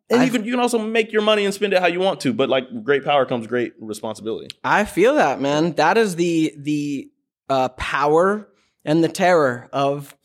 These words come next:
Speaker 2: of growing up and being an adult is it's all on you now. And, uh, y-, you can only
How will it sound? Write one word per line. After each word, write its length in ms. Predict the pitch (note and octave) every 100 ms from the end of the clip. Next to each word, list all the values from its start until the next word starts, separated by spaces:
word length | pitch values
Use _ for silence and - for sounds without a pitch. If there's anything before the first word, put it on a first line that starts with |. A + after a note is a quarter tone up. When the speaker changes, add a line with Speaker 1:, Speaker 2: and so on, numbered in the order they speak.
| _ -
Speaker 2:
of 220 | E3 C#3+
growing 380 | C3+ E3+ E3 D#3+
up 220 | F3 D#3+
and 120 | C#3+ C3
being 220 | D3+ D3
an 60 | C#3+
adult 480 | B2 D#3+ D3+ - _ C3+
is 380 | C3+ C3 B2 -
it's 200 | D#3 D#3+
all 260 | D#3+ F3
on 240 | E3+ D#3 D#3+
you 160 | D#3+
now. 420 | E3 C3 B2 B2 -
And, 360 | C3+ C3 C3 C3+
uh, 420 | C3 C3 B2 B2+ - _ _ _ _ _ _ _ _
y-, 160 | C#3+ C#3
you 200 | C#3 D#3+
can 220 | D#3+ F3 D3+
only 520 | D#3+ E3 F3+ F#3 F#3